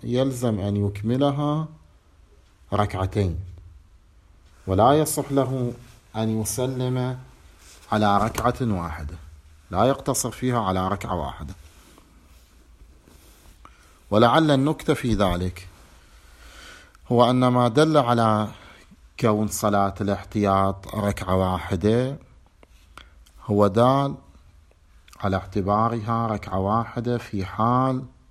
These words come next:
احتمال النقص في الصلاة الأصلية، فإذا أكو احتمال الصلاة الأصلية ناقصة،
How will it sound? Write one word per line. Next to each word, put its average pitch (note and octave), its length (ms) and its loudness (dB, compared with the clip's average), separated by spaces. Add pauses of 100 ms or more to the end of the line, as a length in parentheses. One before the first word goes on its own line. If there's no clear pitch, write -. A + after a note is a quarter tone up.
(1300)
احتمال C#3+ 640 2
النقص D3+ 720 -2 (260)
في - 100 -12
الصلاة G#2+ 520 0
الأصلية، E2 600 -8 (2750)
فإذا F#2+ 400 0
أكو - 160 -2
احتمال A2 460 0
الصلاة G#2 380 0
الأصلية B2 600 -2
ناقصة، G2+ 680 -2